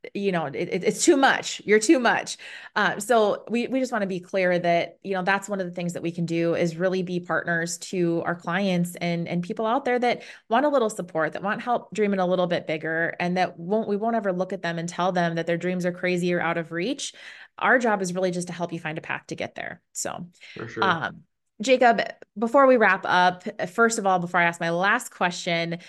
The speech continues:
Speaker 1: what would be a way for somebody to get a hold of you if they have any further questions or wanna explore, you know, maybe their dream retirement?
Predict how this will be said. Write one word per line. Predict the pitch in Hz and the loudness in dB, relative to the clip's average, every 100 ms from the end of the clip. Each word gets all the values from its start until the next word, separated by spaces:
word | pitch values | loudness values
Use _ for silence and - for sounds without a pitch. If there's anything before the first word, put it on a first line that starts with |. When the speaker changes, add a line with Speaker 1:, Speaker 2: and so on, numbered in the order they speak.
| - - | -20 -2
Speaker 1:
what | 277 | 0
would | 294 | 0
be | 277 | 2
a | 240 | 0
way | 180 170 175 | 2 0 -2
for | 175 185 180 | -2 -2 -2
somebody | 180 175 180 | -2 -4 -2
to | 175 | -2
get | 170 | -4
a | 165 | -4
hold | 160 156 | -6 -6
of | 147 | -6
you | 156 165 | -4 -4
if | 165 | -4
they | 170 | -2
have | 180 190 | 0 0
any | 190 | -2
further | 180 185 175 | 0 0 2
questions | 175 160 160 - 165 170 | 0 -4 -4 -6 -4 -2
or | 170 | -2
wanna | 170 165 | -2 -2
explore, | - - - 175 170 165 160 165 | -6 -10 -8 0 2 4 2 2
you | 175 | 0
know, | 180 | -2
maybe | 196 226 | -2 -2
their | 214 240 | 0 0
dream | 185 156 | 0 -4
retirement? | 151 - 85 82 71 | -6 -8 -8 -6 -8